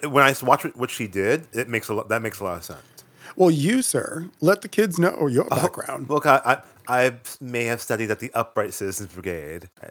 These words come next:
Speaker 2: Oh, the
Speaker 1: sketch writing.
Speaker 2: U Z B.
Speaker 1: U Z B, sketch
Speaker 2: The
Speaker 1: writing.
Speaker 2: Upright, yes, that's right. So she's, she's an improver, and, you know,
Speaker 1: I'm an,
Speaker 2: a lot of
Speaker 1: I'm a,
Speaker 2: people
Speaker 1: I, I'm, I am an improver by,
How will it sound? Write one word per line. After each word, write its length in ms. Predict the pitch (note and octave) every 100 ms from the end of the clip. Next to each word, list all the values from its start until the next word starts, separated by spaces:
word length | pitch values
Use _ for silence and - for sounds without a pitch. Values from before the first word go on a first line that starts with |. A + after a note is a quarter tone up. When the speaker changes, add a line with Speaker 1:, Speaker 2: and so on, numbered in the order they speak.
| -
Speaker 2:
Oh, 140 | E3+
the 140 | D3
Speaker 1:
sketch 60 | C3+
writing. 200 | D3+ D#3+
Speaker 2:
U 40 | D#3
Z 280 | F2+ C#3+ B2+
B. 680 | A2+ C#3 C#3 C3+ B2+ A#2 A#2
Speaker 1:
U 100 | B2
Z 240 | A#2+ A2+
B, 400 | G#2 G2 F#2+ G2+ A2 - - -
sketch 360 | - A#2 -
Speaker 2:
The 80 | D3+
Speaker 1:
writing. 160 | G2+ F3+
Speaker 2:
Upright, 220 | E3+ B2+ G#2+ _ _ -
yes, 280 | D3 C3+
that's 200 | - C#3+
right. 340 | D#3+ D3+ C3 -
So 160 | - D3+
she's, 360 | - A#3+ A#3
she's 180 | - A3+
an 60 | F#3+
improver, 560 | G#3 E3 C3 A#2 G#2 -
and, 260 | D#3+ D#3 D#3 E3+
you 80 | A#3
know, 80 | B3+
Speaker 1:
I'm 120 | F3
an, 80 | G3+
Speaker 2:
a 40 | C3+
lot 100 | D3+
of 80 | C#3+
Speaker 1:
I'm 100 | D3
a, 60 |
Speaker 2:
people 180 | C#3 C3 C#3+ -
Speaker 1:
I, 80 |
I'm, 100 | C3+ D#3+
I 80 | A#2+
am 140 | B2+
an 60 | B2+
improver 260 | C3+ C#3+ B2+
by, 220 | A2 G#2+